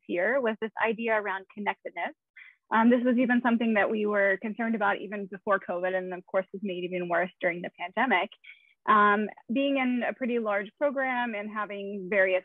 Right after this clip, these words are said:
clinical sites and variety of tracks, um, we wanted to be able to figure out a way to connect our classes, uh, to each other and make them feel a more part of our family.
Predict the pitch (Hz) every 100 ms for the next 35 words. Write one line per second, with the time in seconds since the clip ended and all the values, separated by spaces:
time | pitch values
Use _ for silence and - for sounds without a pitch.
0 | _ 240 233 233 - 208 208 - 196 196
1 | 180 185 180 175 170 - - - 180 214
2 | 311 - _ _ 208 196 185 190 202 196
3 | 226 233 247 214 214 208 190 208 190 185
4 | 180 180 - 185 170 180 - 185 185 -
5 | 262 254 240 233 233 _ - - _ _
6 | 214 214 202 - 240 226 214 202 208 196
7 | 196 190 196 185 190 185 185 175 - 196
8 | 185 185 185 185 175 - 180 185 196 175
9 | 180 202 330